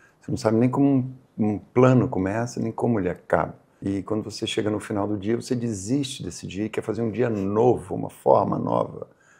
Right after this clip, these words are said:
no dia seguinte. Acho que esse seria um, um,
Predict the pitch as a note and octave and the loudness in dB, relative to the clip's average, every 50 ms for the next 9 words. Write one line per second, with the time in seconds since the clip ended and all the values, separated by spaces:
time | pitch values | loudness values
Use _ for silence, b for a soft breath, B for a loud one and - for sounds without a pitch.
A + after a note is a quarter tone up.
0 | b b b _ - G2+ G2 F#2+ F2+ E2+ F2 F2+ F2+ F2 E2+ - - A2 - E2+ | b b b _ -4 -4 -2 -2 -4 -4 -4 -4 -4 -4 -4 -8 -12 -12 -12 -8
1 | F#2+ F2+ E2+ D#2+ - - - _ _ _ _ _ _ _ _ - G2+ F#2 - - | -8 -8 -8 -8 -12 -16 -20 _ _ _ _ _ _ _ _ -12 -12 -12 -12 -12
2 | - G#2+ G#2 G2+ G2 F#2+ - - - G2 F#2+ - - - - G#2 G2 G#2+ G#2+ A2 | -8 -6 -4 -2 -2 -2 -2 -4 -4 -6 -8 -8 -8 -6 -6 -4 -2 -2 -2 -2
3 | A2+ A2+ G#2+ G#2+ - _ _ _ _ _ _ _ _ _ _ _ _ _ - G2 | -4 -4 -6 -8 -12 _ _ _ _ _ _ _ _ _ _ _ _ _ -10 -10
4 | F#2 | -10